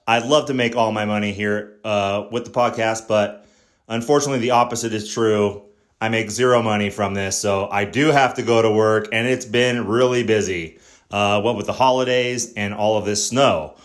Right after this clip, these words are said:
So let's talk about the snow. Uh, first thing I wanna tell you is there is a massive amount of snow here in Truckee.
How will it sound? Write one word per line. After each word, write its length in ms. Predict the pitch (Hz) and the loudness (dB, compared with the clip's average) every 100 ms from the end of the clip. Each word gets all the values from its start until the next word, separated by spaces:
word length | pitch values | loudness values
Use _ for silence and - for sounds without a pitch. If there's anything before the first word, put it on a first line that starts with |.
| - _ | -20 _
So 260 | - 131 127 | 2 4 6
let's 240 | 170 185 | 4 2
talk 300 | - 196 185 | 2 2 2
about 240 | 180 180 | 0 0
the 80 | 175 | -2
snow. 560 | - 180 175 107 76 - _ _ | -8 -4 -2 -4 -6 -16 _ _
Uh, 220 | - 135 143 | 0 2 2
first 320 | 165 185 185 | 2 0 0
thing 120 | 190 | 0
I 60 | 180 | 2
wanna 240 | 175 175 | 2 0
tell 260 | 175 175 175 | 2 4 4
you 200 | 180 175 | 4 2
is 400 | 156 156 135 113 | 2 0 0 2
there 240 | 160 160 | 4 4
is 340 | - 160 160 - | 4 2 0 0
a 200 | 156 160 | 2 2
massive 1000 | 156 156 180 185 190 - 117 104 90 - _ _ _ _ | 0 0 2 2 2 0 -2 -4 -6 -14 _ _ _ _
amount 320 | 120 127 127 | -2 2 2
of 100 | 123 | 0
snow 680 | 117 143 139 120 104 101 101 - _ | -4 -2 2 4 4 2 -2 -14 _
here 320 | _ 123 123 | _ -2 0
in 120 | 117 107 | 0 -2
Truckee. 500 | - 101 - - | -2 -2 -4 -16